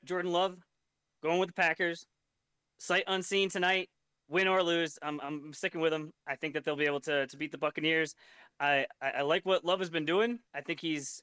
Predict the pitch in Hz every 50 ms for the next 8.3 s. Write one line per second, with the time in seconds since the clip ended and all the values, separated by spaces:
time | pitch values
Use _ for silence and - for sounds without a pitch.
0 | _ - - 151 151 147 139 131 123 113 - - 160 175 185 180 196 196 196 214
1 | 208 202 - _ - 156 151 147 143 143 143 143 139 131 - - - 131 120 -
2 | 127 - - 165 139 160 147 165 156 139 156 156 151 143 - - - 151 135 -
3 | 175 180 202 220 226 233 226 _ _ _ _ _ _ - 139 139 143 143 143 131
4 | 139 147 139 - 147 135 127 - 139 147 147 143 - _ - - 185 180 185 190
5 | 208 180 170 - 185 165 - 175 170 165 160 156 156 - _ _ - - - -
6 | - _ _ - 147 151 143 127 143 143 139 135 135 131 127 - 135 151 165 165
7 | 165 156 143 156 151 147 - 147 131 - 127 139 143 156 170 185 185 170 - 190
8 | 175 170 170 165 156